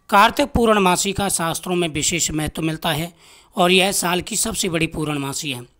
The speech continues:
कार्तिक पूर्णमासी के दिन देव दीपावली मनाई जाती है। कार्तिक पूर्णमासी के दिन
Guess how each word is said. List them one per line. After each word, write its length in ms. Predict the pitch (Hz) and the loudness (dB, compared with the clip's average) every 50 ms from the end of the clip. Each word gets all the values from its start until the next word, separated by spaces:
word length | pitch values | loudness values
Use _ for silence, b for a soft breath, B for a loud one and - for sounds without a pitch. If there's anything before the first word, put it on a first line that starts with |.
| _ _ - | _ _ 0
कार्तिक 420 | 196 190 202 220 - 294 - - | 4 4 4 4 2 -2 -4 -4
पूर्णमासी 540 | - 202 196 190 185 180 170 165 160 - 190 | -4 -2 0 0 0 0 0 -2 -4 -6 -6
के 100 | 160 165 | -6 -2
दिन 240 | - 170 170 185 180 B B B B B B B B - | -2 0 -2 -2 -4 B B B B B B B B -18
देव 440 | 160 127 175 185 208 226 254 226 226 | -4 2 4 6 6 6 4 2 -2
दीपावली 600 | 170 175 180 175 - 185 180 175 170 170 170 175 | 0 0 0 2 4 4 4 4 4 2 0 0
मनाई 280 | 175 160 147 143 143 139 | 0 -2 -2 -2 -4 -4
जाती 340 | 127 139 131 - - 143 | -4 -6 -6 -6 -8 -8
है। 180 | 131 120 120 - - _ _ _ | -8 -10 -12 -14 -20 _ _ _
कार्तिक 400 | - 175 175 185 180 - 214 - | 2 4 4 4 4 0 -4 -4
पूर्णमासी 580 | - 185 175 165 165 165 160 156 156 - - 165 | -4 -2 -2 -2 -2 -2 -4 -4 -4 -6 -6 -4
के 100 | 156 160 | -6 -4
दिन 200 | 143 180 185 180 | -2 -2 -2 -4